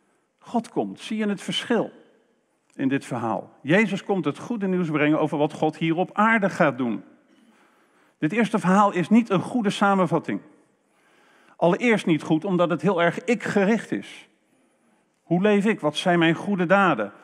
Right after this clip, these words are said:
Faal ik of, of, of heb ik het goede gedaan? Heb ik het goede geloofd? Begrijp ik het goede over wie Jezus is? De rode draad in de Bijbel heeft niet als focus ons gedrag.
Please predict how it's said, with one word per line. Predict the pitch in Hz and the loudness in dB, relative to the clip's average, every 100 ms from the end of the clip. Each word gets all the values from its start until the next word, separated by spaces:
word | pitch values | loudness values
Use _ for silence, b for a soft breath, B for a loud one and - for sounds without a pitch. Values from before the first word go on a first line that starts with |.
| B | B
Faal | - - 196 202 139 | -10 0 2 4 2
ik | 113 | 0
of, | 135 - | -4 -4
of, | 139 - | -8 -4
of | 151 101 | -6 -2
heb | 147 | -2
ik | 156 | 0
het | 156 | -4
goede | - 226 196 | -4 -2 0
gedaan? | 139 131 | 0 2
Heb | 147 | 2
ik | 147 | 0
het | 165 | -6
goede | - 214 185 | -4 -2 -2
geloofd? | - 180 214 170 - - | 0 2 2 0 -4 -10
Begrijp | - - 196 220 185 | -8 0 2 2 0
ik | |
het | 160 147 | -4 -6
goede | - 202 147 | -6 -2 0
over | 147 139 | 0 0
wie | 127 139 | -2 0
Jezus | 170 175 131 | 0 0 -6
is? | 113 - - - _ _ b b b b b b | -10 -12 -18 -20 _ _ b b b b b b
De | 143 | -2
rode | 151 208 190 165 | 2 2 2 0
draad | 175 202 202 | 2 2 2
in | 165 | 2
de | 135 | 2
Bijbel | 131 160 165 165 165 B B | 4 4 2 -2 -6 B B
heeft | - 196 208 202 | 2 2 4 0
niet | 185 - | 0 2
als | 143 - | 0 0
focus | - 208 180 156 - | -2 -2 -2 -6 -4
ons | 214 208 - | 0 2 2
gedrag. | - 131 135 185 - - | -2 -2 0 0 -2 -18